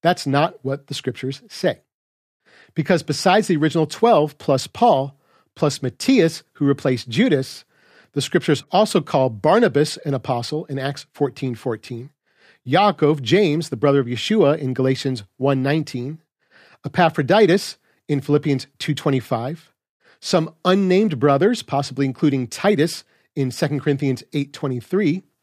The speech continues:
possibly Andronicus and Junius in Romans sixteen seven, and definitely Silas and Timothy in First Thessalonians two six.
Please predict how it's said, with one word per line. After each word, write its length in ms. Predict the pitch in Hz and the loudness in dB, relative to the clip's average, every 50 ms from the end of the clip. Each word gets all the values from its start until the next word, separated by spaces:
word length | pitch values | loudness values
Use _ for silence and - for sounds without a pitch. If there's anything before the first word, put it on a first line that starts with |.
| _ _ _ _ _ _ _ - - - _ _ | _ _ _ _ _ _ _ -20 -20 -20 _ _
possibly 560 | - - 208 202 - 214 151 180 180 185 190 190 | -2 0 2 2 2 2 2 4 4 4 2 0
Andronicus 760 | 180 147 143 135 151 185 196 208 196 - - 190 185 - | -2 -2 -2 0 2 2 2 2 2 2 2 0 0 -2
and 260 | - - 143 135 135 120 | -4 -6 -4 -4 -2 0
Junius 440 | 113 190 226 202 147 147 156 - | 2 2 4 4 4 2 2 0
in 300 | - - 143 131 127 117 - _ _ _ | -4 -8 -6 -6 -6 -8 -12 _ _ _
Romans 380 | - 147 160 165 160 156 139 - - _ | 0 2 2 4 2 0 -2 -4 -10 _
sixteen 640 | - - - - 196 - - - - 170 156 143 139 | -16 -12 -6 -6 -4 -4 -6 -6 -2 -2 0 0 -2
seven, 560 | - - - 220 226 180 139 120 131 143 - _ _ _ _ _ _ _ _ _ _ _ | -4 -2 0 2 2 2 0 -4 -8 -10 -14 _ _ _ _ _ _ _ _ _ _ _
and 260 | - 160 151 143 113 | -2 -2 -2 -2 0
definitely 600 | - 220 247 247 269 202 - 139 139 139 156 139 - _ _ _ _ | 2 2 2 2 0 -2 0 0 0 -2 -2 -4 -8 _ _ _ _
Silas 560 | - - - 185 147 143 139 151 151 - - - _ _ - | -16 -2 0 2 2 2 2 0 0 -2 -6 -16 _ _ -4
and 160 | 160 165 165 | -4 -4 0
Timothy 500 | - 269 269 226 - - 127 104 90 _ _ _ _ _ _ _ _ | 2 2 4 4 2 0 -4 -8 -8 _ _ _ _ _ _ _ _
in 160 | - 156 143 131 | -4 -2 -2 -2
First 380 | - - 170 175 185 - - _ _ _ | -2 0 0 0 0 -2 -6 _ _ _
Thessalonians 680 | 151 135 - - 131 143 160 170 165 160 165 160 - - _ _ _ _ | -4 -4 -2 -2 0 2 2 4 4 2 0 -2 -4 -10 _ _ _ _
two 180 | - - 160 147 | -8 -4 -4 -4
six. 460 | - - - - - - - - - | -4 -4 -6 -8 -8 -12 -18 -18 -18